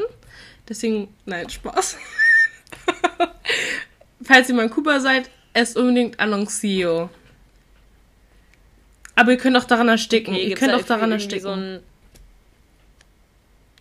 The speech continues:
Speaker 2: okay, gibt's dafür so ein Äquivalent, was man irgendwie, womit man das
Speaker 1: Oh,
Speaker 2: irgendwie
Speaker 1: das ist
Speaker 2: vergleichen
Speaker 1: echt
Speaker 2: könnte, die
Speaker 1: schwierig.
Speaker 2: Frucht?
Speaker 1: Ich würd eher sagen Lolli, aber das ist komplett keine Frucht.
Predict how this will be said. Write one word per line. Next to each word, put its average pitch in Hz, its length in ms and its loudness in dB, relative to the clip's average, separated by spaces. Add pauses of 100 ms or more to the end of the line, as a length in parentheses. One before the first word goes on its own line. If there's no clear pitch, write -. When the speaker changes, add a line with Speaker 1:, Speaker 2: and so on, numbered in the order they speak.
(640)
Speaker 2:
okay, 302 500 -12
gibt's 226 160 -8
dafür 247 200 -2
so 226 80 -2
ein 226 80 -6
Äquivalent, 226 600 -2
was 330 140 -8
man 277 140 -10
irgendwie, 262 300 -8
womit 240 200 -12
man 233 160 -10
das 220 120 -6
Speaker 1:
Oh, 240 240 8
Speaker 2:
irgendwie 233 140 4
Speaker 1:
das 247 120 -4
ist - 180 -4
Speaker 2:
vergleichen 277 80 -10
Speaker 1:
echt 254 100 2 (100)
Speaker 2:
könnte, 285 60 -10
die 269 120 -8
Speaker 1:
schwierig. 254 180 0
Speaker 2:
Frucht? 233 120 -4
Speaker 1:
Ich - 60 -12
würd 247 160 -4
eher 240 180 4
sagen 233 260 0
Lolli, 226 460 0 (420)
aber 226 160 0
das 262 320 -2
ist - 120 -14
komplett 285 400 0
keine 269 260 2
Frucht. 277 320 -8